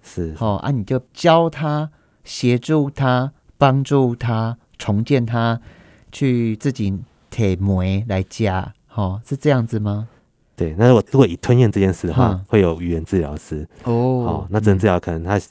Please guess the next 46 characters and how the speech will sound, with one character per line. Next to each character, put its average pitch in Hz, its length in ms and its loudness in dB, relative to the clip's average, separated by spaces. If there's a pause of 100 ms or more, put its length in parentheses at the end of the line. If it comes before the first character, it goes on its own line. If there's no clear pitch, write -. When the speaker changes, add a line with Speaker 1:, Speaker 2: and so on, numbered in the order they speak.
(100)
Speaker 1:
想 - 180 -4
要 90 60 0
自 - 140 -8
己 90 80 0
吃 90 220 -2
饭， 85 220 -4 (220)
Speaker 2:
嗯。 104 120 -2
Speaker 1:
好 90 140 -2
的 78 80 -6
话， 98 100 0
我 85 60 2
们 78 100 -4
就 87 100 0
思 85 180 -6
考， - 220 -12 (140)
那 92 140 -2
怎 - 120 -6
样 95 100 0
的 92 80 0
动 92 260 -2
作、 90 240 -2 (240)
怎 117 140 -4
样 107 40 2
的 113 60 4
辅 - 240 -8
具 90 280 -4 (260)
可 - 120 0
以 95 40 0
让 101 100 0
他 104 100 0
完 92 180 0
成 87 200 -2
这 - 100 -6
个 87 100 -2
任 85 160 -2
务？ 82 240 -6
Speaker 2:
嘿， 107 220 -2 (260)
Speaker 1:
好， 80 180 -8
Speaker 2:
嘿。 90 80 -6 (200)
Speaker 1:
那 104 180 -2
完 117 160 -2
成 127 120 2
这 131 80 2
个 127 60 6
任 120 120 4
务 120 120 2